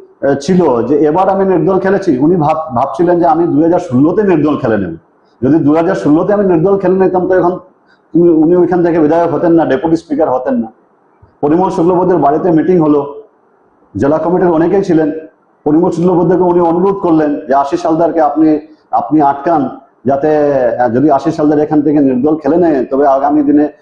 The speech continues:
আমরা এখান থেকে হেরে যাব। আমি এবার আমার টিকিট পাওয়ার একটা চিন-, ইয়ে আছে, আহ, যদি আশিস হালদার এখান থেকে নির্দল না খেলে। তো আমার সেরকম চিন্তাধারা ছিল না, কিন্তু, আহ, সেই সময় সবার অনুরোধে আমি,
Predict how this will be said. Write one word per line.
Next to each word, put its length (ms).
আমরা 220
এখান 220
থেকে 160
হেরে 200
যাব। 160
আমি 340
এবার 480
আমার 300
টিকিট 260
পাওয়ার 280
একটা 400
চিন-, 280
ইয়ে 200
আছে, 420
আহ, 540
যদি 240
আশিস 320
হালদার 220
এখান 220
থেকে 160
নির্দল 440
না 140
খেলে। 240
তো 80
আমার 180
সেরকম 560
চিন্তাধারা 440
ছিল 260
না, 140
কিন্তু, 540
আহ, 520
সেই 200
সময় 240
সবার 300
অনুরোধে 440
আমি, 400